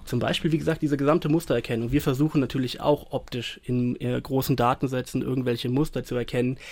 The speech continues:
aber das können die Computer viel effizienter, viel mehr Korrelationen, viel mehr Verbindungen herstellen.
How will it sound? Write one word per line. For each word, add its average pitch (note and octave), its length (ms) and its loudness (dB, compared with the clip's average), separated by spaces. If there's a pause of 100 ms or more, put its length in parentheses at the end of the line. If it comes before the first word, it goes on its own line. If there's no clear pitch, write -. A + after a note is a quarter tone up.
(140)
aber A#2 160 0
das A#2+ 140 -6
können B2 260 0
die - 140 -6
Computer B2 420 -4
viel - 280 0
effizienter, A#2+ 680 -4
viel C#3+ 340 2
mehr B2+ 260 4
Korrelationen, B2 800 -2
viel C#3+ 220 -2
mehr C3 160 0
Verbindungen C3 640 0
herstellen. A#2+ 680 -2